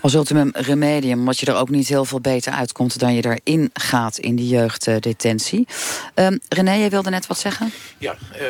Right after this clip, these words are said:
Speaker 2: waar ik eigenlijk nog niemand over gehoord heb, is, eh, is eigenlijk het volgende.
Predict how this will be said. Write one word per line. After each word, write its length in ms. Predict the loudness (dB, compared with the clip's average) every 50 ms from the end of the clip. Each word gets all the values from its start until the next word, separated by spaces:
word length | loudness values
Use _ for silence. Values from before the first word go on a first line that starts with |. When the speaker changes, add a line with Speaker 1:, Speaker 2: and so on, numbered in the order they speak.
| -4 -4 -4 -6 -6 -8 -10 -12 -4 0
Speaker 2:
waar 140 | 0 0 0
ik 60 | 0
eigenlijk 280 | -2 -2 0 0 0 2
nog 160 | 2 2 4
niemand 300 | 4 4 4 4 2 2
over 260 | 0 -2 -2 -2 -4
gehoord 420 | -4 -2 0 2 2 2 2 2 0
heb, 260 | 0 -2 -2 -2 -6
is, 380 | -6 -4 -2 -2 -2 -2 -2 -2 0
eh, 60 | 0
is 260 | 0 0 -2 -2 0
eigenlijk 260 | 0 0 0 -2 -4
het 100 | -4 -2
volgende. 480 | 0 2 2 2 0 0 -2 -2 -2 -4